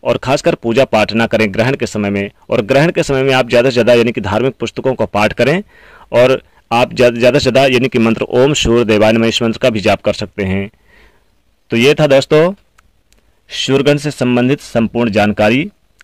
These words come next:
दोस्तों, जो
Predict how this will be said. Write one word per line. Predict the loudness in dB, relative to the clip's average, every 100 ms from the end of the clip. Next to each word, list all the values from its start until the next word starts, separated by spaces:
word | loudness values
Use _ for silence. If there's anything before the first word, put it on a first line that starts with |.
| _ _ _ _ _ _ _ _ _ _ _ _
दोस्तों, | -2 0 2 0 0 -6 _ _ _ _ -10 -8 -8 -10 -14 -18 -20 _ _ _
जो | -6 0 0 0